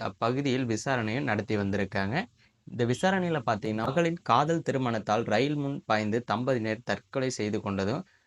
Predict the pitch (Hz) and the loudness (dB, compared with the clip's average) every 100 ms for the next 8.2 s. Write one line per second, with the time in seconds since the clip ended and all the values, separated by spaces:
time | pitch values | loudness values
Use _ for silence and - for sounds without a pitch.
0 | _ - 107 110 104 98 98 95 98 95 | _ -4 0 2 2 0 -2 -4 -8 -8
1 | _ _ 107 107 135 151 185 170 160 117 | _ _ -4 -2 0 0 0 0 0 2
2 | 127 139 127 117 113 107 95 98 101 101 | 4 2 -2 -2 -2 -4 -6 -2 -2 0
3 | 104 104 101 - 120 139 151 113 - 135 | 0 0 -4 -2 -2 -2 -4 -6 -2 0
4 | 127 113 107 110 - 110 104 135 135 - | 2 0 -2 -4 -2 -2 0 -2 0 -2
5 | 104 104 104 98 101 104 107 104 110 - | -4 -4 -2 -2 -4 -6 -6 -6 -8 -4
6 | 113 131 127 104 113 117 101 107 110 - | -2 -2 -4 -4 -2 -2 -2 -4 -8 -6
7 | 98 - 101 104 104 98 - 98 98 92 | -8 -6 -6 -4 -6 -6 -10 -8 -6 -6
8 | 90 | -8